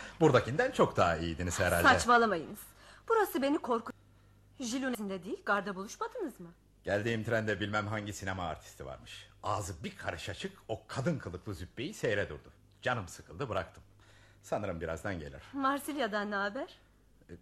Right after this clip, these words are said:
Speaker 1: ne olsun? İşten bol bir şey yok.
Speaker 2: Yakınlık gösteriyorlar mı size?
Speaker 1: E, Marsilyalı meslektaşlarım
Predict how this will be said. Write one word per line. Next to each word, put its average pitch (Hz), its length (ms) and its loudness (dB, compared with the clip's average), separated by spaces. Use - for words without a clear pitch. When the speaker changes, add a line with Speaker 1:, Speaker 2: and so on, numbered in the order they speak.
Speaker 1:
ne 104 80 -4
olsun? 95 360 -4
İşten 120 340 -2
bol 82 160 -2
bir 73 60 -12
şey - 180 -12
yok. 285 160 -10
Speaker 2:
Yakınlık 262 440 -4
gösteriyorlar 240 680 -2
mı 262 200 -4
size? 185 300 -12
Speaker 1:
E, 117 140 0
Marsilyalı 120 540 2
meslektaşlarım 98 880 -2